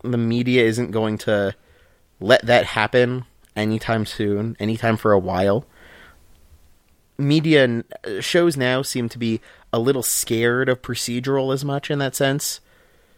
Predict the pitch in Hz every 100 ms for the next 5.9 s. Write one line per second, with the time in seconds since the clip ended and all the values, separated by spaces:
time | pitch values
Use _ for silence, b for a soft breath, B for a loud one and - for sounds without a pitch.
0 | _ 120 110 98 104 - - 123 - 127
1 | 117 120 123 - 107 110 107 - 113 104
2 | 92 92 113 - - b b b _ -
3 | 113 110 104 107 107 - 113 107 101 104
4 | 104 101 110 107 101 98 - - - 104
5 | 101 107 - - 117 139 131 143 151